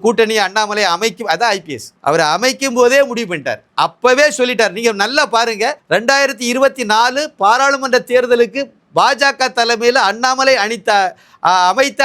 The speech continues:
அந்த அணியில, அந்த கூட்டணியில இருந்து ஒரு கட்சி கூட வெளியே போகல, யாருக்குமே வெற்றி கிடைக்கல,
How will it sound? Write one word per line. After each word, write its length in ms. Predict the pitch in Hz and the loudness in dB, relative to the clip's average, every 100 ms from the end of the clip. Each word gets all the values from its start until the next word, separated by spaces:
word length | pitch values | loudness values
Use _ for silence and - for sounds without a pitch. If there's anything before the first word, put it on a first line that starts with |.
| 247 | 0
அந்த 140 | 214 214 196 180 | 0 2 2 2
அணியில, 300 | 214 277 262 262 | 0 0 2 2
அந்த 120 | 233 233 247 | 0 -4 -2
கூட்டணியில 480 | 269 269 269 240 220 | 0 2 2 2 0
இருந்து 220 | 226 269 - _ - | 0 -6 -8 _ 0
ஒரு 140 | 277 311 240 | 2 2 0
கட்சி 200 | 247 262 | 0 0
கூட 160 | 285 277 | 2 2
வெளியே 180 | 233 214 156 | 4 0 0
போகல, 180 | 127 110 _ - | -4 -6 _ -4
யாருக்குமே 420 | 151 208 226 247 277 | -2 0 -2 0 2
வெற்றி 180 | 240 247 | 0 0
கிடைக்கல, 340 | 233 226 202 | -2 0 0